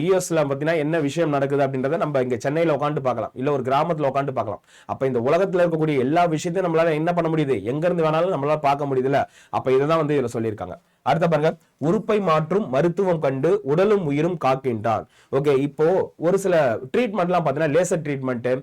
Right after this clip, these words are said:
அடுத்து பாத்தீங்கன்னா இ சி ஜி, அது இதுன்னு சொல்லிட்டு எக்ஸ்ரே எல்லாமே எப்படி எடுக்கிறாங்க அப்படி பண்ணா form of science தான். ஓகே, sci-, சயின்டிஃபிக்கல்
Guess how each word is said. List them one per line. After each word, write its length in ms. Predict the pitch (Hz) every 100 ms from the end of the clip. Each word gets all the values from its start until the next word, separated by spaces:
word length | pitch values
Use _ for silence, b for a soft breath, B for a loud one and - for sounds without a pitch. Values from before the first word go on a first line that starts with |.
| B B
அடுத்து 220 | 131 165
பாத்தீங்கன்னா 260 | 160 165 151
இ 80 | 190
சி 220 | 175 170
ஜி, 220 | 147 147
அது 260 | 131 170 165
இதுன்னு 180 | 175
சொல்லிட்டு 240 | 170 156 151
எக்ஸ்ரே 300 | 151 208 180
எல்லாமே 280 | 156 160 160
எப்படி 220 | 160 185
எடுக்கிறாங்க 400 | 151 160 151 151
அப்படி 120 | 127
பண்ணா 220 | 123 147 262 B B - 127
form 220 | 160 170
of 120 | 190 214
science 260 | 151 156 151
தான். 160 | 127 -
ஓகே, 200 | 117 120 117
sci-, 240 | 139 143 113
சயின்டிஃபிக்கல் 540 | 135 170 165 175 202